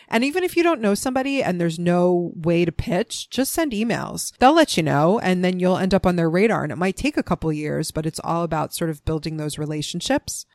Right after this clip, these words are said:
Um, I also recommend having a speaking reel or having examples of yourself speaking on video or having a speaking page that gives examples, uh, of how you speak, the talks that you can speak about. That's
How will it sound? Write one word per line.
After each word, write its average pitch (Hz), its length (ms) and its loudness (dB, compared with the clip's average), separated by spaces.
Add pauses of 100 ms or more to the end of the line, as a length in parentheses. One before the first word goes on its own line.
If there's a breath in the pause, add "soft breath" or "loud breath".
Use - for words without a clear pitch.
Um, 180 160 0
I 185 120 0
also 180 320 2
recommend 175 400 -2
having 160 280 -4
a 160 60 -2
speaking 175 480 -4
reel 180 400 0
or 165 140 4
having 156 300 -2
examples 156 580 -4
of 147 100 -6
yourself 156 460 -4
speaking 160 480 -6
on 151 160 -6
video 175 580 0 (160)
or 151 160 -4
having 160 300 -2
a 151 60 -4
speaking 156 500 -6
page 165 680 -2 (280 soft breath)
that 160 160 -2
gives 156 200 -2
examples, 160 800 -8 (100)
uh, 139 300 -8
of 151 220 -4
how - 340 -6
you 160 180 -2
speak, - 460 -6
the 151 80 -6
talks - 400 -6
that 143 140 -4
you 156 100 -4
can 156 160 -6
speak - 260 -6
about. 190 380 0 (300 soft breath)
That's 190 180 0